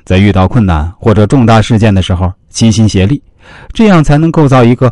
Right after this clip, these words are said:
和谐的家庭。易经的核心是辩证地看待事物，事物变了，人的思想举措也随之而变。夫妻之道，山转水转，水移山迁，调整磨合都是常态。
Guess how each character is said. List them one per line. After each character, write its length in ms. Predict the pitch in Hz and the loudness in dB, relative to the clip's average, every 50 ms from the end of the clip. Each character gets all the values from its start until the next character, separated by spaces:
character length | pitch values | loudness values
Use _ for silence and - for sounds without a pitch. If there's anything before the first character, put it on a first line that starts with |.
| - - - | -4 -8 -18
和 260 | - - 104 120 151 | -8 -2 0 2 2
谐 160 | 151 - 95 85 | 2 0 -2 -2
的 120 | 82 80 | -2 -4
家 180 | 78 87 78 76 | -4 -4 -6 -6
庭。 160 | - - - _ _ _ _ _ _ _ _ _ _ _ _ _ _ _ _ _ _ _ _ _ _ - _ - | -8 -12 -16 _ _ _ _ _ _ _ _ _ _ _ _ _ _ _ _ _ _ _ _ _ _ -20 _ -2
易 200 | 127 135 143 135 | 0 2 2 4
经 200 | 127 156 185 170 | 2 2 2 2
的 100 | 156 143 | 2 2
核 220 | - - 135 156 | 2 2 0 0
心 320 | 170 - 175 170 165 165 156 | 2 2 2 2 2 2 0
是 280 | - - 101 98 101 101 | 0 -2 -2 0 0 0
辩 320 | - - 185 170 127 104 95 | 0 0 2 2 2 0 0
证 160 | 123 110 90 | 0 -2 -2
地 100 | 80 80 | -2 -6
看 180 | - - 90 | -6 -8 -8
待 140 | 78 80 73 | -6 -8 -10
事 140 | - - 85 | -8 -10 -12
物， 120 | 78 - _ _ _ _ _ _ _ _ _ _ _ _ | -14 -14 _ _ _ _ _ _ _ _ _ _ _ _
事 140 | - - 165 | -4 0 2
物 200 | 151 139 135 135 | 2 4 2 2
变 200 | 156 165 147 135 | 2 2 2 2
了， 360 | 123 120 117 117 120 117 - _ _ | 2 2 2 0 -2 -4 -8 _ _
人 160 | 98 104 110 | -2 0 0
的 100 | 110 107 | 0 0
思 180 | - - 151 | 0 0 0
想 220 | 139 127 123 131 131 | 2 2 0 0 0
举 180 | - 90 78 | -2 -4 -6
措 380 | 76 - - 156 143 123 110 104 - - - - | -6 -4 0 0 2 2 0 -2 -4 -14 -18 -8
也 200 | - 80 80 80 | -4 -2 -2 -2
随 240 | 80 - - 107 117 | -2 -2 0 0 0
之 120 | 104 113 110 | 2 0 0
而 180 | 92 82 90 | 0 0 -2
变。 180 | 92 107 98 98 - _ _ _ _ _ _ _ _ _ _ - | -2 -4 -4 -6 -8 _ _ _ _ _ _ _ _ _ _ -8
夫 200 | - - 226 226 | -2 0 0 0
妻 220 | - - 202 196 | 2 2 0 0
之 160 | - 190 185 | 2 0 0
道， 400 | - 165 151 135 113 104 95 98 98 | 2 2 2 2 2 2 0 -2 -4
山 360 | - - 135 131 131 135 139 | -2 -2 -2 0 0 -2 -2
转 260 | 131 147 135 107 101 | -2 0 0 0 -2
水 240 | 98 - 87 76 76 | -2 -4 -8 -8 -6
转， 180 | 76 - 123 139 - _ _ _ _ _ _ _ | -4 -4 -4 -4 -6 _ _ _ _ _ _ _
水 320 | - - - 87 180 180 | -8 -4 -2 0 0 0
移 320 | 180 90 95 107 123 135 | 0 0 2 2 2 2
山 220 | 127 - 123 117 113 | 2 2 0 0 2
迁， 220 | 113 135 131 135 - _ _ _ _ _ _ | 0 0 -2 -2 -4 _ _ _ _ _ _
调 260 | - - 135 135 147 | -2 0 2 2 2
整 160 | 143 131 117 | 2 2 2
磨 220 | 113 113 120 143 147 | 2 2 2 0 0
合 340 | - 101 107 120 131 131 123 | 0 0 2 2 2 2 2
都 120 | - 117 113 | 2 0 -2
是 140 | - - - | -2 -2 -6
常 240 | - - 87 92 | -6 -6 -6 -4
态。 140 | 98 98 117 | -6 -6 -8